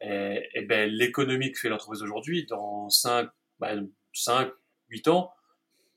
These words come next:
bah, il est perdu cet avantage-là et on est reparti exactement dans le, dans le même problème. Donc,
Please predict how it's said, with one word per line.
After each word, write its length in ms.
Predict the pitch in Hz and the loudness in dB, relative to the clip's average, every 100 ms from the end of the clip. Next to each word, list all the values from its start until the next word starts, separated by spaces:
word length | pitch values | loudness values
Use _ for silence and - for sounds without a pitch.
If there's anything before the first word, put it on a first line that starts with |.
| - | -6
bah, 120 | 107 | -2
il 80 | 107 | 0
est 60 | 107 | 2
perdu 280 | 131 135 147 | 4 4 2
cet 180 | 120 | 0
avantage-là 520 | 113 107 107 107 113 104 | 0 -2 0 0 2 0
et 100 | 98 | -2
on 100 | 101 | -4
est 60 | |
reparti 440 | 101 - 110 - 127 | -4 -4 -4 -2 -4
exactement 380 | 110 104 113 | -6 -6 -6
dans 120 | 110 101 | -6 -6
le, 200 | 101 110 | -6 -8
dans 60 | |
le 60 | 104 | -8
même 140 | 104 | -8
problème. 360 | 104 113 110 101 | -8 -8 -8 -12
Donc, 140 | 101 | -16